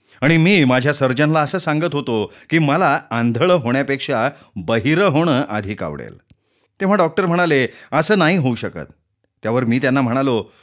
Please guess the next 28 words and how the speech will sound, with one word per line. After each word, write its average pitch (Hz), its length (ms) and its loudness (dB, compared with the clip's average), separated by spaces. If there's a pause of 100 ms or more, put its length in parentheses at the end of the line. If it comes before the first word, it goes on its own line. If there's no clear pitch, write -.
(380)
'हो, 156 100 0
खरं 160 180 2
आहे 175 180 4
तुम्ही 120 220 -2
म्हणता 101 300 -4
ते, 123 240 -4
तसं 127 180 -4
होणार 120 300 -2
नाही. 90 200 -8 (640)
मला 151 280 2
फक्त 127 320 -6
असं 135 320 0
म्हणायचंय 139 540 0 (240)
की 196 120 2
जर 160 320 2
मला 139 300 4
निवड 131 380 2
करण्याची 156 440 0
संधी 120 360 -2
मिळाली, 135 520 2 (360)
ती 202 120 0
मी 202 280 4 (200)
आंधळं 135 460 2
होण्यापेक्षा 147 760 0 (200)
बहिरं 131 480 2
होणं 165 260 0
पसंत 127 360 -4 (120)
करीन. 92 220 -8